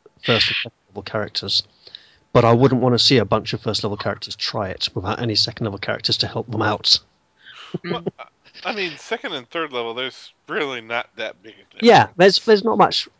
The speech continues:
Speaker 1: of a difference. You might have a bit more health than otherwise expected, but it'll be interesting how it goes.
Speaker 2: Bit
Speaker 1: And
Speaker 2: more
Speaker 1: hopefully,
Speaker 2: health.
Speaker 1: oh dear, damn, there's, there's more of this adventure seed with Sister Stone. You're, like, nearly halfway through it,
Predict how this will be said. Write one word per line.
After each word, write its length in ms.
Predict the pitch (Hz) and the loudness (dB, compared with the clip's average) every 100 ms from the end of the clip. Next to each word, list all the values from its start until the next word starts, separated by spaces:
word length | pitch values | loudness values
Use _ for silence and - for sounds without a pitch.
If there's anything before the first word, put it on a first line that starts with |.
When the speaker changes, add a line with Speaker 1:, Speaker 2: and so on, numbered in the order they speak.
| - | -6
Speaker 1:
of 80 | |
a 40 | 143 | -2
difference. 400 | 143 - 104 - | -2 -2 -4 2
You 60 | 147 | 6
might 180 | 139 | 6
have 120 | - 123 | 4 -2
a 60 | |
bit 220 | 120 143 | 2 2
more 200 | 139 117 | 4 0
health 260 | 107 127 117 _ | 2 0 0 _
than 260 | 104 98 98 _ _ - | -8 -6 -10 _ _ -8
otherwise 240 | 104 101 | -6 -4
expected, 500 | 101 - 113 - 120 | -4 -4 -2 -4 -2
but 160 | 120 143 | -2 0
it'll 200 | 240 - | 2 4
be 140 | 180 | 6
interesting 400 | 185 - 147 - - - | 6 6 0 0 -8 -10
how 120 | 110 | -10
it 100 | 107 | -8
goes. 360 | - 101 - - _ _ _ _ _ - _ - - _ _ _ _ _ _ | -10 -4 -4 -4 _ _ _ _ _ -20 _ -20 -20 _ _ _ _ _ _
Speaker 2:
Bit 100 | 175 | -2
Speaker 1:
And 100 | 139 | -2
Speaker 2:
more 40 | 104 | 4
Speaker 1:
hopefully, 500 | 156 - 127 147 139 _ _ _ | 2 4 2 2 2 _ _ _
Speaker 2:
health. 320 | - - - - | -8 -6 -6 -8
Speaker 1:
oh 40 | _ | _
dear, 200 | 131 113 | -10 -10
damn, 260 | - 120 110 | -8 -4 -4
there's, 200 | 113 113 - _ - - - _ _ | -4 -8 -12 _ -20 -20 -20 _ _
there's 200 | 135 110 | 4 6
more 380 | 117 123 127 131 | 4 6 6 6
of 100 | 123 | 4
this 160 | 135 | -2
adventure 300 | 135 120 113 - | -2 -2 0 2
seed 240 | 139 135 | 2 0
with 80 | 127 | -2
Sister 320 | - 139 - | -2 -2 0
Stone. 500 | - 131 117 135 143 - | 0 4 4 2 -2 -2
You're, 140 | 120 | 0
like, 240 | 104 107 - _ _ _ _ _ | 2 0 -4 _ _ _ _ _
nearly 340 | - 120 113 110 | 0 4 4 2
halfway 420 | 110 117 117 113 | 2 0 0 -4
through 260 | 110 107 | -4 -4
it, 100 | 113 | -4